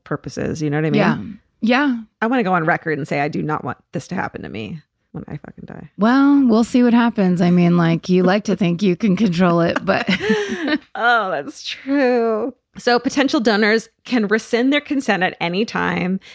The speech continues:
Speaker 1: and to be considered have to write an essay. So they're not just, like, accepting anyone. Like, I think they're, like, taking it very seriously that you can't just be like, "I wanna do it." You have to be
Speaker 2: Right.
Speaker 1: like,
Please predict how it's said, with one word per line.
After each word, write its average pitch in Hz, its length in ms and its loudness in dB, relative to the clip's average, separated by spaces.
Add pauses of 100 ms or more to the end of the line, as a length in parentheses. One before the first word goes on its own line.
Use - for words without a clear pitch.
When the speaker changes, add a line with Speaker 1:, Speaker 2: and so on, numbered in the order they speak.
(120)
Speaker 1:
and 208 140 -4
to 226 100 0
be 180 120 -4
considered 202 720 0
have 208 320 -2
to 220 100 -2
write 180 220 -2
an 160 140 -8
essay. - 680 -8
So - 140 -4
they're 196 100 0
not 208 160 0
just, - 160 -6
like, 185 100 -4
accepting - 520 -8
anyone. - 440 -14 (280)
Like, 202 200 -2
I - 80 2
think 269 180 0
they're, 240 120 2
like, 196 180 -2
taking 202 280 -4
it 156 80 -4
very 175 200 0
seriously 170 480 -4
that - 120 -6
you 185 80 -4
can't - 180 -4
just 151 140 -12
be - 80 0
like, - 200 -6
"I 415 220 0
wanna 240 220 2
do 170 180 0
it." - 240 -6
You 180 80 -4
have 170 200 -4
to 196 100 -6
be 190 60 2
Speaker 2:
Right. 160 60 2
Speaker 1:
like, 160 200 -2